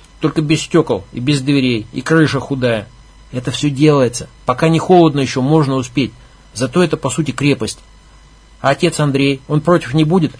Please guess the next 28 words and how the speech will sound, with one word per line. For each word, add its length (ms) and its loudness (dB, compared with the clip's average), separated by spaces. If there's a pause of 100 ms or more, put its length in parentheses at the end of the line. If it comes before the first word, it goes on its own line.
(1200)
«Это 180 -6
в 80 0
его 220 4
интересах. 500 2 (320)
У 60 -2
него 220 4
ведь 100 -2
людей 300 4
мало, 300 6
и 120 0
все 220 0
в 80 0
основном 360 2
маломощные, 680 2
как 240 -6
раньше 280 0
говорили. 460 0 (260)
Попробуем 460 0
убедить. 400 -4 (400)
Катька, 340 0
кстати, 460 -2
с 140 -4
девками 380 0
к 100 -14
нему 160 -2
собиралась», 640 0 (180)
вспомнил 440 -8
Вовчик. 380 -8